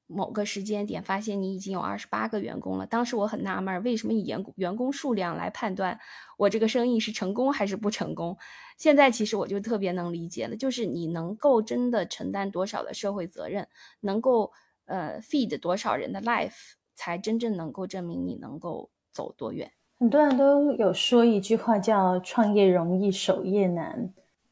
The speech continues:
Speaker 2: 怎么做到才能守业守得好呢？
Speaker 1: 嗯，我觉得就是 be very adaptive，就是你，你需要去永远地去想说，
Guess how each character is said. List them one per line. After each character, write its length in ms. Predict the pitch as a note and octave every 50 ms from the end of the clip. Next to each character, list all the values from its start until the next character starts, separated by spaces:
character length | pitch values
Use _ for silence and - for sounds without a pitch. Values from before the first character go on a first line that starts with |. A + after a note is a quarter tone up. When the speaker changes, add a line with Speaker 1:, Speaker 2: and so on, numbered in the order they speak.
| _ _
Speaker 2:
怎 160 | _ - G#3+ F3
么 100 | F3 F#3+
做 280 | F#3 - C4+ B3 A3
到 180 | G3 G#3+ G3 F#3
才 160 | F#3 - F3+
能 140 | E3+ E3+ F3+
守 160 | - - -
业 100 | - F#3+
守 180 | F#3+ - - -
得 120 | - -
好 200 | D#3 E3 D#3+ -
呢？ 220 | - - - F#3 - _ _ _ _ _ _ _ _ _ _ _ _ _ _ _ _ _
Speaker 1:
嗯， 460 | A3+ G#3+ G#3 G#3 G3+ G3 G3 F#3+ - -
我 240 | - F#2+ F#3 E3+
觉 320 | - - - F3+ F3 F3 F#3+
得 540 | A3+ A#3 A#3 A#3 A3 G#3 G3+ G3+ G3+ - _ _ _ _ _ _ _ _ _ _ _ _ _
就 160 | - G3+ G3
是 580 | G3 - F#3+ F#3+ F#3 F3 E3+ E3+ - - - _ _ _ _ -
be 180 | A3+ G#3+ G#3+
very 580 | G3+ F#3 F3+ G#3 A3+ A#3 A#3 A#3 A3+ - - _
adaptive， 680 | - G#3 F#3+ G3 - G#3 F#3+ F#3+ - - - - - - - - _ _ _ _ _ _ _ _ _ _ _ _ _ _ _ _ _ _ _ _ _ _ _ _ _ _ _ _
就 100 | - B3
是 320 | A3 A3 A3+ - - - _ -
你， 240 | G3 D3+ A2+ - _
你 200 | - F#3+ G3 F#3
需 300 | F#3 - - - B3 B3+
要 280 | C4+ C4+ A#3+ A3+ G3 F#3+
去 500 | - - - A#3 G#3+ G3+ F#3 F3 - - -
永 240 | F#3+ E3+ F#3 G#3
远 180 | A#3 G#3+ G3 E3+
地 140 | - - -
去 240 | - - A3+ G#3+ G#3
想 440 | G#3+ - - F#3 - - - -
说， 420 | G#3 - - G#3+ G3+ G3 G3 G3